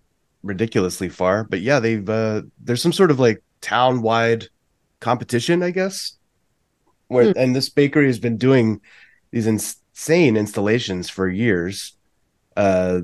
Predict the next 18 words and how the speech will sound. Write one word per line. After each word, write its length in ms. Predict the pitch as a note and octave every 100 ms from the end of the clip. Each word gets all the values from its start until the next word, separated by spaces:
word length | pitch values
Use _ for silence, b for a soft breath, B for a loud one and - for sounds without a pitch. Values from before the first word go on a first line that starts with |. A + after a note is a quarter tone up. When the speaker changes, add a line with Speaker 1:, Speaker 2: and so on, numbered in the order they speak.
| -
Speaker 1:
last, 640 | F2 F#2 G2+ G#2 A2 - A2+
in 100 | A2
twenty 260 | C3+ C3+
twenty-one, 520 | B2 C3+ B2+ A2 A#2
they 160 | A2+ G#2+
did 360 | F#2+ G#2 G2 -
the 120 | F2+ G#2
Pandalorian 960 | - G#2+ G#2 G2+ G#2 A2 A#2 B2 B2
with 200 | G#2 F2
Baby 280 | - G#2 G#2
Doda 500 | F#2+ G2+ G2+ B2+ C3+ b b _ _ _
and 460 | G2 G2 F#2+ E2 - _ _ _
the 140 | -
Pandroid. 720 | F#2 - G2 G#2 G2+ A#2+ B2 B2
I 60 |
don't 120 | F#2
know 120 | F#2 E2
what 140 | D#2